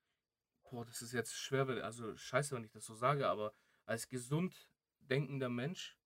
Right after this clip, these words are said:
sagen wir mal so, also wirklich no front, ähm,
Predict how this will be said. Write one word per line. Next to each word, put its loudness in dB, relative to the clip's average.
sagen -2
wir 0
mal -2
so, 0
also 0
wirklich -8
no 2
front, -2
ähm, 2